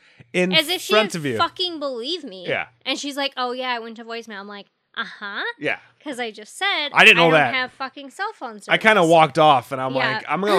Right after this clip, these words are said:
Speaker 1: let
Speaker 2: <clears throat>
Speaker 1: Leslie deal with this shit," because <laughs> I, I, I just cannot fucking deal with this. So then she was like, "Hey, we're gonna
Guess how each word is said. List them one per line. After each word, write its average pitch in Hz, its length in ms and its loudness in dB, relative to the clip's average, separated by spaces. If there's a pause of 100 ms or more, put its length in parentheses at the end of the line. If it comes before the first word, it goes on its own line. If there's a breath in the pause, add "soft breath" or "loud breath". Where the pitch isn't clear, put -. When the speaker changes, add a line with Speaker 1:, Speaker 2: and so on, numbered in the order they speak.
Speaker 1:
let 143 80 0
Speaker 2:
<clears throat> 143 200 2
Speaker 1:
Leslie 131 100 0
deal 117 180 2
with 110 120 2
this 113 140 -4
shit," 117 320 -4
because 233 500 0 (220 soft breath)
<laughs> - 240 -12
I, 185 380 10
I, 180 500 10 (120)
I 160 40 8
just 156 220 -2
cannot 135 580 0
fucking 117 380 -4
deal 110 180 -4
with 101 140 -8
this. 76 320 -12 (240)
So 160 180 -4
then 143 560 -2 (480)
she - 160 -10
was 135 200 -6
like, 107 360 -6 (100)
"Hey, 120 320 -8
we're 101 140 -14
gonna 98 320 -14